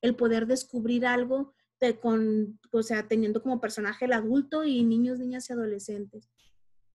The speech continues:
También, ¿qué otro beneficio? Pues permite hablar de situaciones que a veces, lo decíamos ahorita, son difíciles de hablar. Por ejemplo, por, por nuestra cultura tal vez, o por la forma en la que nos educaron en relación a la sexualidad,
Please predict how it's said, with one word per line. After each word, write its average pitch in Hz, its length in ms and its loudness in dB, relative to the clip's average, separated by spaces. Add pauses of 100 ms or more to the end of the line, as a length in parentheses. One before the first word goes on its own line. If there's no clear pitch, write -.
(380)
También, 294 440 6
¿qué 320 160 -2
otro 320 240 -2
beneficio? 277 580 0
Pues 262 200 0
permite 233 420 -2
hablar 262 240 0
de 262 80 -8
situaciones 247 960 -4
que 208 120 -8
a 196 100 -6
veces, 262 480 -2
lo 240 120 -2
decíamos 220 500 -2
ahorita, 226 260 -4
son 226 220 -4
difíciles 233 500 -8
de 220 100 -2
hablar. 196 380 -8 (400)
Por 214 100 -2
ejemplo, 247 580 2 (200)
por, 240 260 2
por 233 160 0
nuestra 220 360 0
cultura 277 560 2
tal 254 180 2
vez, 254 240 2
o 254 140 -6
por 226 120 -6
la 214 140 -4
forma 254 380 -2
en 262 80 -2
la 254 100 -6
que 247 80 -8
nos 233 180 0
educaron 226 680 -4
en 233 100 0
relación 220 400 -4
a 220 60 -4
la 226 100 -4
sexualidad, 233 640 -4